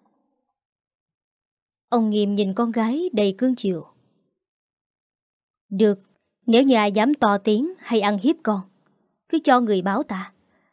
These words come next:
Ta nhất định không để cho con thiệt thòi đâu." "Con biết rồi, thầy về đi." Ông Nghiêm ra lệnh cho quân lính rút hết khỏi đây. Ông cũng cấm đám gia đình không ai được bỏ trốn. Tất cả lời của con gái ông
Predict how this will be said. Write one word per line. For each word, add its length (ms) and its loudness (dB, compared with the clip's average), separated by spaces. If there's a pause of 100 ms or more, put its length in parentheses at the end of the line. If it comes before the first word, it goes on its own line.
(140)
Ta 80 4
nhất 240 2
định 220 2
không 180 0
để 100 2
cho 120 0
con 280 0
thiệt 220 -2
thòi 280 -6
đâu." 140 -6 (1600)
"Con 160 4
biết 200 0
rồi, 340 2 (120)
thầy 200 -2
về 200 4
đi." 220 2 (1400)
Ông 200 2
Nghiêm 180 4
ra 200 0
lệnh 280 0
cho 160 0
quân 200 0
lính 320 -2
rút 160 -2
hết 180 -2
khỏi 240 -8
đây. 220 -4 (440)
Ông 160 2
cũng 240 0
cấm 360 0 (260)
đám 260 0
gia 200 0
đình 280 0
không 220 -2
ai 120 2
được 220 -4
bỏ 180 -4
trốn. 340 -2 (560)
Tất 160 0
cả 140 2
lời 220 2
của 120 0
con 280 -4
gái 200 -4
ông 220 -2